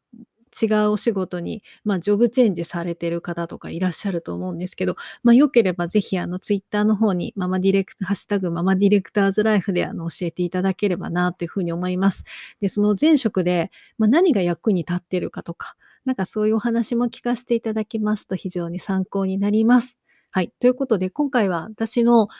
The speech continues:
えー、ウェブ業界に入る前のお仕事で、まあ、それがウェブディレクターとして今役に立ってるよってお話をさせていただきました。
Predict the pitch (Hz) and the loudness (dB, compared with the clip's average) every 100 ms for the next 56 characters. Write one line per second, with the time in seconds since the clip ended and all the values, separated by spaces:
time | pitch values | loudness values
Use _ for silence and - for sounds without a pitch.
0 | - - 196 185 202 285 302 339 - 175 | -8 0 2 4 4 6 6 4 2 -2
1 | 170 - 247 196 226 339 247 180 226 190 | -2 2 2 4 4 6 6 4 0 -2
2 | - 196 185 170 170 - - _ - 208 | 0 0 0 -2 -4 -8 -20 _ -6 -4
3 | 190 220 - 202 196 214 196 196 202 208 | -2 -2 -4 -6 -4 -4 -2 -2 0 0
4 | 220 - - 185 185 185 - 196 180 185 | 0 -2 -6 -6 -6 -10 -8 -6 -6 -4
5 | 202 190 190 - 165 165 214 240 247 180 | -4 -2 -4 -4 -6 0 2 4 2 -2
6 | 196 190 226 208 180 - 190 190 220 226 | -2 -4 -4 -6 -8 -10 -8 -4 -2 2
7 | 254 285 - 190 - | 4 4 4 2 0